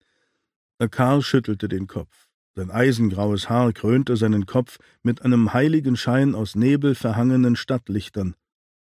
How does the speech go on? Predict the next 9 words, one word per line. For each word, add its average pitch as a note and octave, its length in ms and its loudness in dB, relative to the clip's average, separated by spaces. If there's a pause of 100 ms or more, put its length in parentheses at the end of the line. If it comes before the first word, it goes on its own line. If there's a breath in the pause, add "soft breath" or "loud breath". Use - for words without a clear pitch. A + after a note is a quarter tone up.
„Nein, D#2 640 -10 (560)
es - 160 -12
gehört G#2 400 0
jemandem, A2+ 560 2
der G#2+ 160 -4
seine G#2+ 320 -2
Geschichten - 680 -2
erzählen F#2 600 -8
wird. D#2+ 260 -14